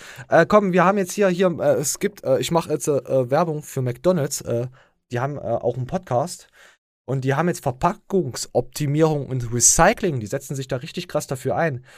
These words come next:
Also, bessere Verpackung, McDonald's Podcast. Sorry, ich muss grad auftrennen. Fand ich sehr interessant und darauf bin ich eigentlich gekommen durch einen anderen Podcast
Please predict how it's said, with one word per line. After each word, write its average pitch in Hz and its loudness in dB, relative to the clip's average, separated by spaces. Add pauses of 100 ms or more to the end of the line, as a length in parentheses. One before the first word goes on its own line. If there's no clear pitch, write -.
(400)
Also, 117 2 (1040)
bessere 165 6
Verpackung, 170 4
McDonald's 160 0
Podcast. 175 -2 (540)
Sorry, 139 2
ich 131 -8
muss 143 -6
grad - -4
auftrennen. 156 -2 (760)
Fand 143 0
ich 147 -6
sehr 151 2
interessant 156 0
und 170 0
darauf 147 0
bin 170 -2
ich - -8
eigentlich 165 0
gekommen 156 -6
durch 143 -4
einen 135 -8
anderen 214 -6
Podcast 190 -4